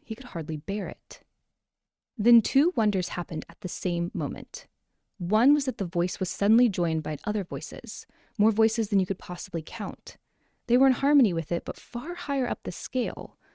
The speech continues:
cold, tingly, silvery voices. The second wonder was that the blackness overhead, all at once, was blazing with stars. They didn't come out gently one by one, as they do on a summer evening. One moment there had been nothing but darkness.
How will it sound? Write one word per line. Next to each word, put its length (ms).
cold, 720
tingly, 420
silvery 600
voices. 720
The 60
second 340
wonder 260
was 140
that 100
the 80
blackness 540
overhead, 640
all 120
at 120
once, 400
was 100
blazing 640
with 120
stars. 640
They 80
didn't 180
come 140
out 160
gently 300
one 200
by 140
one, 340
as 100
they 100
do 260
on 100
a 40
summer 340
evening. 520
One 180
moment 280
there 100
had 140
been 160
nothing 280
but 160
darkness. 640